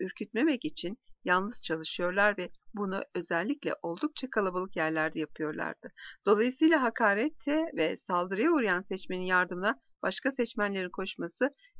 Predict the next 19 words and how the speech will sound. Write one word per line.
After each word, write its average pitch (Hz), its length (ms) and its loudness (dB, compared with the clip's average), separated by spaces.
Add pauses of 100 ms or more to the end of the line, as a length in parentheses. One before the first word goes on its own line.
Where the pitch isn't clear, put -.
ender 185 400 4
rastlanan 170 460 -2
bir 202 180 -6
olay 185 380 0
değildi. 160 440 -6 (480)
Bu 381 100 10
yardımın 339 520 8
sonuçlarını 294 400 4
kafanızda 294 440 0
elbette 339 400 2
kolaylıkla 180 520 2
canlandırabiliriz. 165 920 -2 (480)
Ajanların 247 560 4
işlem 320 360 4
merkezine 311 440 4
aktardıkları 247 640 2
raporlar 208 460 0
içerik 202 380 -6
bakımından 208 520 0